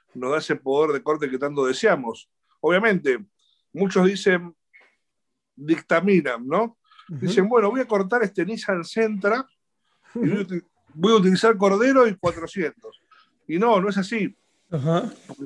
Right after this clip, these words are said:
Speaker 1: podemos, podemos ir muy sobrados. Yo siempre digo, y le digo a mis alumnos, o le digo en charlas generalmente a todo lo que puedo, de que puedo aportar mi grano de arena, ¿no? Porque
Speaker 2: Ujú.
Speaker 1: yo considero que no tengo, nunca voy a tener la Biblia, y ni la voy a tener, ni me, tampoco me,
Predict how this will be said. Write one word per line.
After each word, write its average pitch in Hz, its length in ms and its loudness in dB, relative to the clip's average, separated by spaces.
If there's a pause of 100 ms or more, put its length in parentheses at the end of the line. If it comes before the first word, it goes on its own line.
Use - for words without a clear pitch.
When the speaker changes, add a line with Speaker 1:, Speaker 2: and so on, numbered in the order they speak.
Speaker 1:
podemos, 190 540 0
podemos 175 420 2
ir 180 80 2
muy 190 240 0
sobrados. 180 640 2 (320)
Yo 180 80 -10
siempre 196 360 -4
digo, 165 400 -2
y 135 100 -12
le 135 80 -4
digo 175 180 -2
a 156 40 -6
mis 147 160 -10
alumnos, 165 440 -6
o 135 60 -6
le 123 180 -4
digo 139 400 -2 (260)
en 127 160 -10
charlas 147 500 0
generalmente 135 420 -2
a 123 60 -4
todo 139 140 0
lo 127 100 0
que 123 60 -10
puedo, 120 280 -4
de 120 100 -4
que 127 120 -8
puedo 175 220 2
aportar 127 360 0
mi 127 100 0
grano 127 280 0
de 113 60 -2
arena, 127 300 0
¿no? 175 260 -4 (320)
Porque 127 200 -2
Speaker 2:
Ujú. 147 100 -2
Speaker 1:
yo - 40 -16
considero 135 440 2
que 123 80 0
no 127 80 -6
tengo, 135 280 -2
nunca 156 280 -2
voy 131 100 6
a 123 40 0
tener 127 200 -2
la 123 100 -4
Biblia, 139 460 0 (520)
y 104 300 -16
ni 135 100 0
la 139 80 2
voy 147 100 6
a 131 80 -2
tener, 131 240 -2 (260)
ni 131 100 -8
me, 139 160 -4
tampoco 151 360 -4
me, 139 320 -2